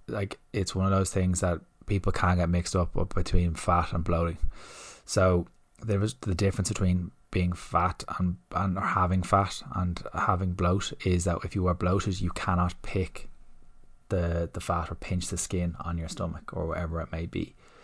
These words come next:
It is literally air in your stomach that is locked from either not going to the bathroom, from stress, from food, from lack of water, um, from a few,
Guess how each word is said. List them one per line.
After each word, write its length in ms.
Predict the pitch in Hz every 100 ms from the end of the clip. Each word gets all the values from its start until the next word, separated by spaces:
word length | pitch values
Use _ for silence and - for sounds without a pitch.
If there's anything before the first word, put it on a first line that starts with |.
| - - - _ -
It 120 | 98
is 160 | 92 90
literally 460 | 90 - 90 - -
air 260 | 98 92 92
in 100 | 90
your 100 | 90
stomach 400 | - 87 90 -
that 160 | 85
is 120 | 82
locked 300 | 85 90 -
from 260 | - 90 82
either 240 | 85 87
not 320 | 87 90 90 -
going 220 | 87 87
to 60 |
the 80 | 90
bathroom, 440 | 85 90 - 98 104
from 200 | 90 82
stress, 600 | - 87 90 - - -
from 320 | - 85 82
food, 580 | - - 90 90 87 87 - - - - -
from 460 | - 87 87 85
lack 260 | 85 87 -
of 140 | 90
water, 420 | 87 87 87 87 - _ _ -
um, 420 | 87 85 85 85
from 320 | - 92 87 -
a 220 | - 113
few, 240 | - 117